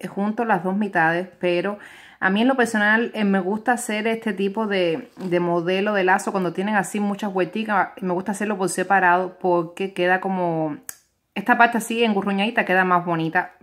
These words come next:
por separado, ¿entienden? Entonces ahora cuando ya yo cierre esto, lo que voy a hacer es que voy a pegarlo. Yo tengo silicona caliente y lo voy a pegar. Y miren, así ya quedaría pegado el lazo.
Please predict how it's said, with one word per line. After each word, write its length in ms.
por 180
separado, 640
¿entienden? 420
Entonces 260
ahora 260
cuando 220
ya 120
yo 120
cierre 400
esto, 160
lo 80
que 80
voy 80
a 20
hacer 200
es 40
que 140
voy 180
a 80
pegarlo. 480
Yo 240
tengo 280
silicona 520
caliente 600
y 120
lo 160
voy 400
a 180
pegar. 340
Y 140
miren, 320
así 300
ya 160
quedaría 680
pegado 680
el 300
lazo. 460